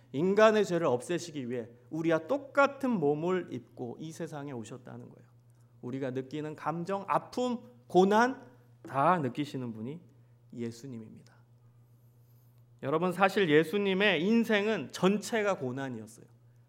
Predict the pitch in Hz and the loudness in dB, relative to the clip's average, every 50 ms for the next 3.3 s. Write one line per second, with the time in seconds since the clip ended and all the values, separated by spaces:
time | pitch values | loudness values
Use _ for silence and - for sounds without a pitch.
0 | _ _ - - 320 330 320 320 294 254 226 214 - 214 202 175 180 - - 233 | _ _ 0 6 8 10 10 10 8 6 6 4 4 -2 -4 -4 -6 -6 -6 -6
1 | 269 - - - - - - - 202 233 226 269 254 262 240 220 - - 190 175 | -6 -6 -10 -20 -20 -14 -6 -2 0 2 2 2 2 4 4 4 4 4 2 2
2 | 165 190 190 190 180 - - - - - 208 214 247 247 - 170 151 151 151 147 | 2 0 -2 -4 -4 -8 -12 -4 2 4 8 8 8 8 8 4 0 0 -2 -4
3 | 131 117 113 113 - | -6 -6 -10 -12 -14